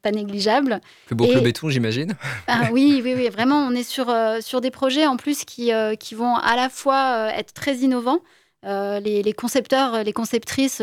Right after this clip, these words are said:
Speaker 1: font vraiment preuve de, de beaucoup de, de, d'imagination et d'innovation pour, euh, utiliser ces matériaux avec les, les connaissances d'aujourd'hui, mais qui vont utiliser des techniques traditionnelles.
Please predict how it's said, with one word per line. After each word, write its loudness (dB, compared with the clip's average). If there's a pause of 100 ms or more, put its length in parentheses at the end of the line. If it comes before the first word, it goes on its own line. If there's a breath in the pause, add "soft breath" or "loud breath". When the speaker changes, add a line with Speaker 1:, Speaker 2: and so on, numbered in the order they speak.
(100)
Speaker 1:
font -8
vraiment 0
preuve -4
de, -6
de -14
beaucoup -4
de, -6
de, -18
d'imagination 0
et 2
d'innovation 0
pour, -6
euh, -2 (320 soft breath)
utiliser -2
ces -2
matériaux 0
avec -2
les, -2
les -2
connaissances 0
d'aujourd'hui, 2 (340 soft breath)
mais -2
qui -6
vont 0
utiliser -2
des -2
techniques -2
traditionnelles. 0